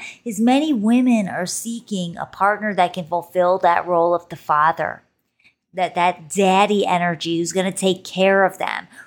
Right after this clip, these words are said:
who's going to do whatever they want, who's gonna provide for them, because they didn't feel nourished in that way from their father dynamic. Whether that was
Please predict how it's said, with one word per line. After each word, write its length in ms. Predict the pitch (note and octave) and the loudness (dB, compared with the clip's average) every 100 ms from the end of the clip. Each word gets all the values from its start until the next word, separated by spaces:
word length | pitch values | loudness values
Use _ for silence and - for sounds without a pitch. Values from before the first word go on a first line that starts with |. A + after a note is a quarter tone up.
| _ | _
who's 260 | G3+ G3 - | -6 -6 -2
going 540 | F#3+ F#3 F#3+ F#3+ F#3+ | 2 2 2 0 -4
to 400 | F#3+ G3+ F3+ F#3 | -6 -2 0 -2
do 480 | D#3 - G3+ G#3+ G#3+ | -6 -6 -2 2 2
whatever 480 | G3+ G3 E3 F#3 F#3+ | 2 2 0 0 0
they 160 | F#3+ | 0
want, 520 | F3+ E3 F3 F#3 E3+ D#3 | 0 0 2 4 2 0
who's 140 | E3+ | -8
gonna 200 | F#3+ F#3 | -4 -4
provide 920 | F#3 F#3+ E3 D3 E3 D#3+ G3+ A#3+ A#3+ | -2 -4 -4 -2 0 2 2 2 0
for 180 | - E3 | -4 -8
them, 280 | - - - - - | -4 -6 -6 -14 -18
because 220 | G3 A3 | -6 -2
they 120 | A3 G#3+ | 2 2
didn't 300 | A#3+ B3+ A#3+ | 2 0 -4
feel 680 | - - A#3 A3+ A3 G#3+ | -12 -8 -2 2 4 2
nourished 600 | F3 E3+ F#3+ F#3+ F#3 - | 0 -2 0 0 -2 -6
in 140 | F3 F3 | -4 -2
that 200 | D#3 D3 | -2 -2
way 180 | D3+ | -4
from 260 | D#3 E3 D#3 | -4 -10 -8
their 280 | D#3+ D#3+ D#3 | -4 -4 -6
father 380 | - G#3 D4 C#4 | -4 -2 -2 -4
dynamic. 760 | - - B1 G#1 - G1+ _ _ _ - - - - | -4 -6 -6 -16 -20 -20 _ _ _ -20 -20 -20 -8
Whether 400 | A3+ C#4+ E4 F4 | 2 2 4 0
that 440 | A3 G#3 G#3 G#3+ G#3 | 2 2 4 2 2
was 460 | G3+ G3 F#3 - | 0 2 0 -8